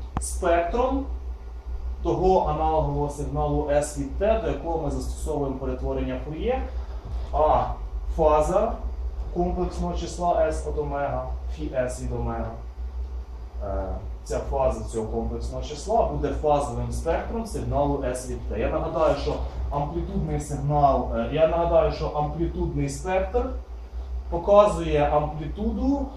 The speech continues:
гармонічного сигналу з частотою омега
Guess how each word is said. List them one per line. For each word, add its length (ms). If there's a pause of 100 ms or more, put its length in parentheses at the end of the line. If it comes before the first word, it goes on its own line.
(460)
гармонічного 800
сигналу 800 (1120)
з 100
частотою 800
омега 540